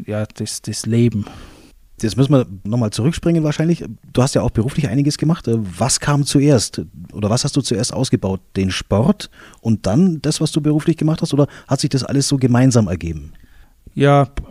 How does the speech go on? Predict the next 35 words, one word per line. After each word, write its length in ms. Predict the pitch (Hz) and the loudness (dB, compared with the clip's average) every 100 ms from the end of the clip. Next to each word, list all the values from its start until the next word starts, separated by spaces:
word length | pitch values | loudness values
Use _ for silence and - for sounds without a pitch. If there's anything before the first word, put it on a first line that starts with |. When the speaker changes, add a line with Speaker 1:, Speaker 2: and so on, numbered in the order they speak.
| 160 _ | -14 _
Speaker 1:
ich 180 | 226 147 | -6 0
habe 180 | 147 160 | 4 4
ganz 300 | 151 165 - | 4 2 0
normal 240 | 143 139 | 0 0
halt 120 | 135 131 | 0 -2
meine 120 | 123 | -2
Schulausbildung 640 | 139 180 156 170 170 165 | 0 0 2 2 2 2
gemacht 360 | 151 156 - - | 2 0 -2 -4
und 240 | 135 - | -4 -2
dann 240 | 131 143 135 - - | 0 0 -2 -6 -8
bei 80 | |
der 140 | 123 120 | -6 -4
Firma 280 | 135 131 113 | -4 -4 -6
Maho 540 | 104 131 135 143 139 - | -6 -4 -2 -2 -4 -8
im 100 | 120 | -8
Fronten 640 | 120 120 143 143 139 127 - 233 | -4 -2 -2 -2 -2 -2 -6 -10
eine 100 | 139 | -6
Lehre 320 | 117 120 135 - - | -4 -4 -4 -6 -12
zum 160 | - 120 | -8 -6
Maschinenschlosser. 920 | 117 151 175 170 175 - 170 170 - - - - - _ | -4 0 0 0 -2 0 2 2 0 -16 -20 -20 -20 _
Und 140 | 127 120 | -2 2
nach 180 | 131 | 2
der 160 | - 131 | 2 0
Lehre 300 | 120 127 139 | 2 4 2
bin 200 | 135 131 | 2 2
ich 280 | 131 131 123 - - _ - | 4 4 2 -6 -20 _ -8
in 180 | 175 120 | -4 -2
Vils, 600 | 123 131 139 - - - - | 0 2 0 -2 -6 -10 -8
bei 120 | 113 | -4
Maho 360 | 113 127 123 | -2 0 -2
Vils 360 | 117 135 156 - | -2 -2 -2 -2
oder 140 | 120 | -6
jetzt 340 | 117 127 - - | -4 -4 -4 -4
Metalltechnik 880 | 110 104 120 - 120 - 120 - | -4 -2 -4 -2 -4 -2 -4 -2
Vils, 400 | 123 123 - - | 0 2 0 -6